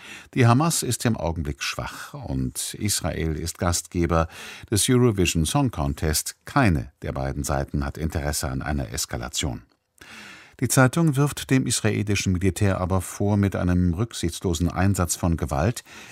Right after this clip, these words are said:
internationales Recht zu brechen. Die Feigheit und Selbstgefälligkeit der internationalen Gemeinschaft dauern nun schon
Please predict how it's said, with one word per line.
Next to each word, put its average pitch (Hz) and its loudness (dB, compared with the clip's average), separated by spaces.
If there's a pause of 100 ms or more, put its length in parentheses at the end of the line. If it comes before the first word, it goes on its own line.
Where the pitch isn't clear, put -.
internationales 87 2
Recht 104 0
zu - -4
brechen. - -10 (640)
Die 110 4
Feigheit 170 0
und 95 0
Selbstgefälligkeit 82 -2
der 78 -2
internationalen 90 0
Gemeinschaft 80 0 (340)
dauern 92 4
nun 82 2
schon 73 -2